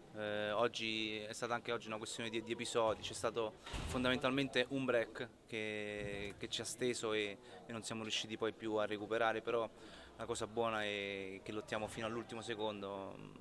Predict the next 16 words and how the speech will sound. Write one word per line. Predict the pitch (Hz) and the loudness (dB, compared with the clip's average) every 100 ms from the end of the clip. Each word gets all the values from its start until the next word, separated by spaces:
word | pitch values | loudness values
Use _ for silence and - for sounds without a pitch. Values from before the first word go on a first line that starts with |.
| - | -6
anche | 107 - 113 | -6 0 2
oggi | 110 107 | 2 0
fino | - 113 | -4 -2
all'ultimo | 110 113 - 107 | -2 -4 -4 -4
secondo | 107 104 107 101 | -2 -2 -2 -2
proprio | 104 98 | -2 -4
ci | - | -4
tenevamo | 107 101 104 98 95 | -4 0 0 0 -2
a, | 92 - - - - - | -4 -8 -14 -14 -14 -10
a | - | -4
ridurre | 110 110 113 | -2 2 4
lo | 110 | 4
scarto | 110 - 123 113 113 | 4 8 8 8 0
e | |
andare | 107 117 | 2 4
avanti. | 131 117 107 - | 6 4 0 -10